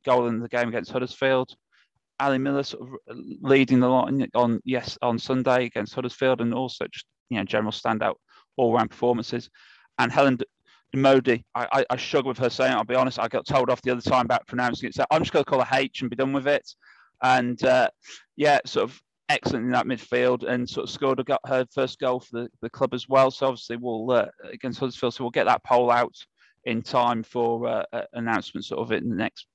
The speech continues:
next episode, and we'll get the presentation, or hopefully get another presentation down on, on the pitch side with, as well. So it was great to present, uh, for Tom to be able to present to Summer, so we'll do the same again.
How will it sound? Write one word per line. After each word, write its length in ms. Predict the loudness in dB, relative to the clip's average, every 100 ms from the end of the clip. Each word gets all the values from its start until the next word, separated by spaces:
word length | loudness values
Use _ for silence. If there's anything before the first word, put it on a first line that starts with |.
| _
next 300 | -6 -2 -2
episode, 500 | -4 -4 -2 -2 -2
and 80 | -4
we'll 80 | -4
get 200 | -8 -8 -6
the 240 | -6 -6 _ _ _ -8
presentation, 680 | -6 -4 -2 -2 -2 -6 -8
or 120 | -6
hopefully 260 | -6 -8 -8
get 120 | -6
another 140 | -6
presentation 640 | -6 -6 -6 -4 -4 -4
down 260 | -4 -4 -2
on, 160 | -6 -8
on 100 | -8
the 60 | -8
pitch 300 | -8 -10 -4
side 240 | -4 -4
with, 180 | -8 -10 -14 _ -20 -20 _ -10
as 160 | -4
well. 220 | 2 2
So 120 | 0 -4
it 40 |
was 100 | -2
great 220 | 0 0
to 80 | -2
present, 260 | -8 -6 -4
uh, 120 | -4 -4 _
for 140 | -14
Tom 200 | -6 -6
to 80 | -4
be 80 | -6
able 100 | -6
to 80 | -8
present 320 | -4 -4 -4
to 180 | -8 -8 _
Summer, 320 | -8 -4 -4
so 120 | -6 -6
we'll 160 | -6
do 40 | -6
the 60 |
same 360 | -8 -6 -6 -6
again. 460 | -6 -4 -4 -4